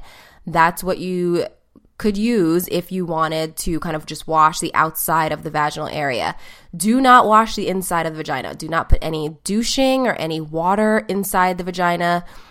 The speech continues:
especially not any soapy water or anything inside the vagina, because that messes with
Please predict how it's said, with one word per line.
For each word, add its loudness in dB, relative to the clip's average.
especially 0
not 2
any -2
soapy -2
water 0
or -2
anything -6
inside -6
the -8
vagina, -6
because -10
that -4
messes -6
with -4